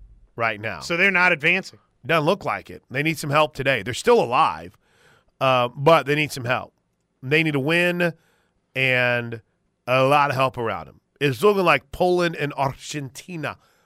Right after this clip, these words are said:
Speaker 1: are in a good spot to potentially advance there out of Group
Speaker 2: Well,
Speaker 1: C.
Speaker 2: put me in the camp that I think it would be awesome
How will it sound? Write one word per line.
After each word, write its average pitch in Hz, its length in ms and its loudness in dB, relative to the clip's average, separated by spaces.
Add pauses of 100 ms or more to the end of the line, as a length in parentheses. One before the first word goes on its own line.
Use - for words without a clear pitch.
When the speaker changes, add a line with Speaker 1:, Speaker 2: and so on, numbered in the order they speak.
(240)
Speaker 1:
are 139 140 0
in 135 60 0
a 131 60 -2
good 120 220 -4
spot - 360 -6
to - 60 -16
potentially 113 440 -10
advance 101 380 -8
there 107 120 -8
out 92 140 -8
of 90 80 -14
Group 92 180 -18
Speaker 2:
Well, 160 240 -2
Speaker 1:
C. - 60 -14 (260)
Speaker 2:
put 247 160 2
me 247 120 4
in 226 60 2
the 196 60 -2
camp 196 280 0
that 175 100 -2
I 175 80 2
think 175 160 -4
it 175 80 0
would 160 160 -10
be 156 300 -8 (560)
awesome 151 560 0